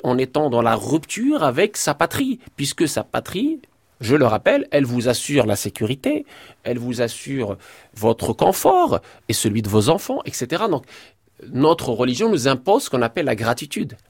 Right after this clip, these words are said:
la reconnaissance. Et donc, par reconnaissance, vous devez aimer votre patrie, comme le dernier messager, d'ailleurs, a aimé la Mecque,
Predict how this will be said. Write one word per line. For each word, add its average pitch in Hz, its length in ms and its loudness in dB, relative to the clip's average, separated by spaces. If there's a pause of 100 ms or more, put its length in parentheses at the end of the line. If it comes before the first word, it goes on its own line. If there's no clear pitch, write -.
(160)
la 110 180 0
reconnaissance. 170 1000 -2 (320)
Et 120 80 -4
donc, 131 200 -2
par - 200 2
reconnaissance, 151 560 -2
vous 139 160 -2
devez 156 460 0
aimer 131 400 4
votre 107 320 -4
patrie, - 340 0
comme 220 200 4
le 196 80 4
dernier 185 280 4
messager, 151 380 0
d'ailleurs, 160 280 2
a 147 120 0
aimé 156 220 2
la 131 100 2
Mecque, 240 200 0